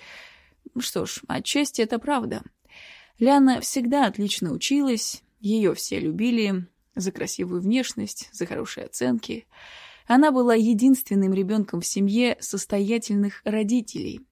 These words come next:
Те ничего не жалели, чтобы дочурка чувствовала себя счастливой и ни в чем не нуждалась. Наверное, папа с мамой немного перестарались и вырастили законченную эгоистку, которая считала себя лучше всех на свете только потому,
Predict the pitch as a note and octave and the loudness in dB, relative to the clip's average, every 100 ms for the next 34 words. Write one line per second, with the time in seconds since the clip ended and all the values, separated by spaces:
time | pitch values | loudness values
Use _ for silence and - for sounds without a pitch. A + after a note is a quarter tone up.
0 | _ _ - G3+ G#3 G#3+ A3 - A#3+ B3+ | _ _ -4 0 2 4 2 0 -2 2
1 | B3 F#3+ F3 E3+ F#3 F3+ G#3+ F#3+ - - | 2 0 -2 -2 -2 -2 -2 -4 -6 -8
2 | E3 E3+ E3 - G3 - - E3+ - - | -6 -4 -4 -6 -6 -8 -8 -10 -8 -8
3 | D#3 - E3+ - - - - A3+ A#3 F#3 | -8 -8 -6 -6 -6 -8 -4 -2 0 0
4 | F3 G#3 F3+ F3 - F#3 F3+ F3+ F#3 F#3+ | 0 -2 -2 -4 -6 -4 -2 -2 -4 -6
5 | G3 - - - - - - - - - | -8 -12 -14 -18 -18 -20 -18 -20 -20 -20
6 | _ F3+ F#3+ C4 D#4+ D4 C#4 C4 B3 B3 | _ 0 4 4 4 6 6 6 4 2
7 | C4+ G#3 - G#3 A#3+ A3 F#3+ F3+ F3+ G3+ | 2 -2 0 2 4 4 2 0 0 0
8 | F#3 F#3 F3+ F3 E3+ - F3+ F3+ F3 - | 0 0 -2 -4 -8 -4 0 0 0 -4
9 | G3 G#3 F#3+ F3+ - - F#3 - G3 G3 | 0 2 2 -2 -6 -6 -6 -6 -10 -4
10 | G3 G3+ F3+ - F3 E3+ E3+ - _ F#3 | 0 0 -2 -2 0 2 0 -8 _ 2
11 | G#3 G#3 F3+ F#3 F3+ F3+ F3 F3 F#3 F#3+ | 2 2 -2 -2 -4 -4 -4 -4 -2 0
12 | F3+ F3+ - - E3 - - - F3+ F3 | -2 -6 -12 -12 -12 -12 -12 -6 -4 -4
13 | - - F3+ F3+ - - F3+ E3+ F3+ F3 | -4 -4 -4 -4 -4 -6 -2 0 0 0
14 | - - - - C#3 D#3 F3+ F3 D#3+ D#3+ | -4 -4 -6 -6 -8 -4 -2 -2 -2 -4
15 | G#3+ F3+ - E3 D#3 G#3+ C4 | -4 -8 -8 -4 2 6 4